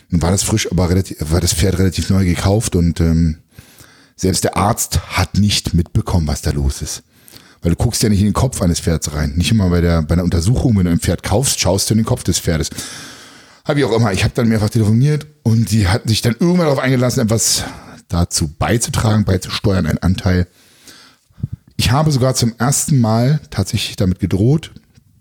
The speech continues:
das öffentlich zu machen, um ihnen einen kleinen Schaden zu verpassen, beziehungsweise zu sagen, „Ey, wenn ihr euch auf die, wie sagt man, auf die,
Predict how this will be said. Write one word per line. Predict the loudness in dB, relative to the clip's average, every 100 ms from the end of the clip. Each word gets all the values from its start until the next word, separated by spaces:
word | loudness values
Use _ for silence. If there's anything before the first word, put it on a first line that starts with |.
| -20 -20 _ _ _
das | -6 -2
öffentlich | 0 2 0
zu | 0
machen, | 0 2 2 2
um | 4
ihnen | 4 2
einen |
kleinen | 2 0 0
Schaden | 0 0 0
zu | -2
verpassen, | -2 -2 -2
beziehungsweise | -4 -2 0 0
zu | -2 0
sagen, | 0
„Ey, | 2 0 -4 -18 -18 -20 -8 -2
wenn | 0
ihr | 2 2 0
euch | 0 0 0 -2 -4 -8 -16 -16 -4
auf | -4 -2
die, | 0 2 2 0 -6
wie | -2
sagt | -2 -2 0
man, | 0 -2 -10 -20 _ _ -20 -20 -20 -20 -14 -14 -14 _ -2
auf | -2 0
die, | 0 2